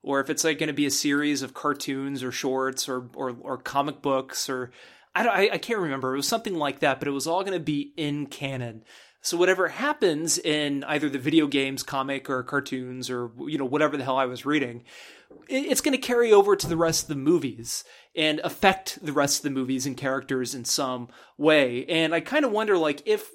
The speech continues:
she does go to a different planet, they can still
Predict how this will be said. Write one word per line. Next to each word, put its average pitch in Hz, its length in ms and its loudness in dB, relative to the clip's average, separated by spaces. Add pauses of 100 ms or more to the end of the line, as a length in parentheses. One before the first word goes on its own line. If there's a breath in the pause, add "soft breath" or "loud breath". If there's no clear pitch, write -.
she 233 240 -4
does 339 440 -2
go 135 520 4 (380 soft breath)
to 180 120 4
a 151 40 6
different 151 320 4
planet, 123 640 -8
they 285 80 2
can 339 160 0
still 392 320 0